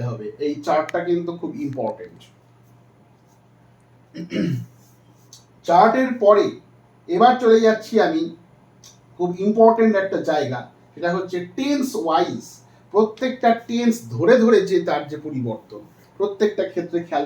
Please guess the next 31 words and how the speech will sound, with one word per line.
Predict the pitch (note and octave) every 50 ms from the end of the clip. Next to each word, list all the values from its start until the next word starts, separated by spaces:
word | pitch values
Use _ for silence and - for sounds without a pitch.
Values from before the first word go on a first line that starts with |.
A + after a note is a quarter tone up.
| -
করতে | E3+ E3+ - - F3+ F3
হবে। | F3+ F3+ G3 G#3 G#3+ - - _ _ _ _ _ _ -
টেন্স | F#3+ G3+ A3+ - - - B2+ C#3
ধরে | C#3 F3 G3+ G3+ F3 - - - - - - C#3+
যে | D3+ D#3 D3+ D#3
প্রত্যেকটা | E3+ E3+ E3 - F#3 F3+ F3 - - F#3+ F3+ F3+ F3 F3 - - - - _ -
সেন্টেন্সের | F3 F3+ G3 G#3+ A3+ A3+ A3+ A3+ F#3 - F3+ D#3+ D#3 D3
অ্যাক্টিভ | - - - - - G#3+ G#3 F3+ - -
থেকে | F3+ E3+ F#3 F3+ F3 E3+
প্যাসিভ | D#3 - - - G3 F#3 E3+ D3 C#3+
ভয়েসে | E3 D#3+ E3 E3+ D#3+ D#3 D3 C3+ B2 A#2+ - - _ _ _ _ -
কি | A3+ A3
করে | B3 B3+ B3+ B3 - G3
পরিবর্তন | F#3+ G3 G3 G#3 G3+ G3+ - G#3 G3+ F#3+ - D#3
করা | C#3+ C#3+ D3 C#3+ C#3 - -
সম্ভব | D3+ D3 D3 C#3+ C3 E3 F3+ - - A#2+ - - _ _ _
বা | - C3+ - -
করা | D3 D3 D3 C#3 B2+ B2
যায়, | D3+ E3 E3 - - - - - _ _ _ -
এটা | B2 C#3+ C#3 -
কিন্তু | E3 E3+ F3+ F3 F3+ G3+ - -
খুব | D3 C3+ A#2+ -
ভালো | C3 C#3 C#3+ D3+
করে | D3 D3 C#3+ -
খেয়াল | - C#3+ B2+ B2+ B2+ C3
করতে | B2+ A#2 - B2+ A#2+ A2+
হবে। | A2 G2+ G2+ G2+ - _ _ _ _ _ _ -
বিভিন্ন | D#3 F3+ G#3 A3 G#3 G#3 G3+ G3 F3+
কম্পিটিটিভ | F3+ F3 F3 F3 G#3 G3+ F#3 G#3 G3+ F#3+ F#3+
এক্সামের | F#3 F3 F#3 G3 F#3+ F#3 F3 -
ক্ষেত্রে | - F#3+ F#3 - F3+